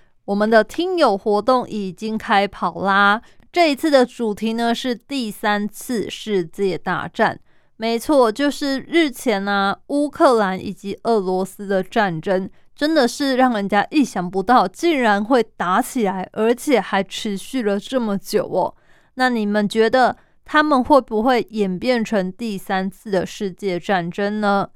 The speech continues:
也许对你来说，第三次世界战争是一个很遥远的名词，你觉得应该在你的有生之年都不会发生吧？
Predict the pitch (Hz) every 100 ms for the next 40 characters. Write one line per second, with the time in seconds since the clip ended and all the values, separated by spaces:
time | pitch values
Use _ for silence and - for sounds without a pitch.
0 | _ _ _ _ 262 320 359 311 320 311
1 | 254 208 196 208 - 233 233 - 269 226
2 | - 208 202 - 220 - 220 208 202 214
3 | 202 185 190 190 214 190 185 175 180 208
4 | 185 185 185 220 226 170 170 175 175 -
5 | 190 175 208 196 202 208 226 175 - _
6 | - 285 294 285 311 294 226 220 208 226
7 | 202 196 277 277 277 285 262 185 196 202
8 | 190 185 202 196 190 196 202 190 196 185